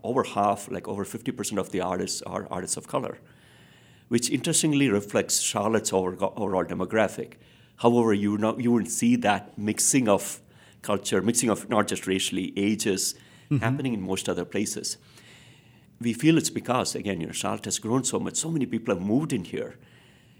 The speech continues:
Speaker 1: And there is no other platform like this for people to come together. 'Cause artists love to be around art, other artists. And, you know,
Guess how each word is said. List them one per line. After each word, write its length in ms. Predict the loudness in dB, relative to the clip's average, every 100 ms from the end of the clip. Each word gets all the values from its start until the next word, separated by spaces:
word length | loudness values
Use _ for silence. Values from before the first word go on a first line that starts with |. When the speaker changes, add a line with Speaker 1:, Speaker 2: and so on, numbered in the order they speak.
| -16
Speaker 1:
And 260 | -6 -2 0
there 120 | 0
is 240 | 0 -2 -2
no 200 | -2 0
other 520 | 2 4 4 2 -4 -20 -20 _ -20 -20 _
platform 560 | -8 -6 -6 -4 -2 2
like 260 | 2 0 -2
this 340 | -2 -2 -4 -10
for 460 | -12 -4 -2 -2 -4 -10
people 240 | -8 -8 -10
to 80 | -8
come 220 | -8 -6
together. 440 | -6 -6 -6 -10 -14 -20 -20 -20 -20 _
'Cause 180 | -8 -4
artists 360 | 0 2 2 2
love 200 | 2 0
to 80 | 0
be 140 | 2
around 380 | 2 4 2 2
art, 220 | 0 -2 -4
other 240 | -2 0
artists. 460 | 0 -4 -4 -6 -4
And, 200 | -4 -2
you 100 |
know, 120 | -4